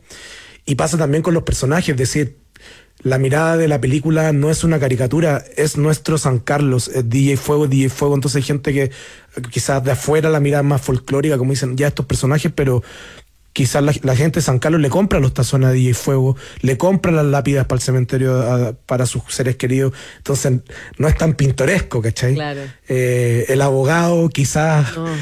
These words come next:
Speaker 1: mucha
Speaker 2: no.
Speaker 1: gente también se ha atendido con él,
Speaker 2: <laughs>
Speaker 1: ¿cachai? Le ha, le ha resuelto los casos. Entonces efectivamente a nosotros es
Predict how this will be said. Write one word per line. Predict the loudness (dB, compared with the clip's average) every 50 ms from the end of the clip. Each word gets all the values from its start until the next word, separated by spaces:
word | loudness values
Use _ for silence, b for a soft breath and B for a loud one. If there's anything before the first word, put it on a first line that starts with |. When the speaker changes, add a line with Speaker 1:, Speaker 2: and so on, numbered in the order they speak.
| -4 0
Speaker 1:
mucha | 0 0 2 2 0
Speaker 2:
no. | 0 2
Speaker 1:
gente | 0 0 0 0 0 0
también | 2 2 2 4 2 2
se | 2 0 0
ha | 0
atendido | 2 2 2 4 4 4 4 2 2
con | 2 2 2
él, | 2 4 4 2 2 0 -2 -6 -8 -8
Speaker 2:
<laughs> | -8 -10 -6 -4
Speaker 1:
¿cachai? | -4 -2 0 0 0 2
Le | 2 2
ha, | 2 2 0 -2 -2
le | -2 0 0
ha | 2
resuelto | 0 0 0 0 -2 -2 0 0 0
los | 0 0 -2
casos. | -2 -2 0 0 0 0 0 0 -2 B B B B B B B -4
Entonces | -4 -2 -2 -2 -2 0 -2
efectivamente | -2 -2 -2 -2 0 0 0 2 2 2 0 0 0 0 2 2 2 2
a | 2 2
nosotros | 2 0 0 0 0 0 0 2 2
es | 0 0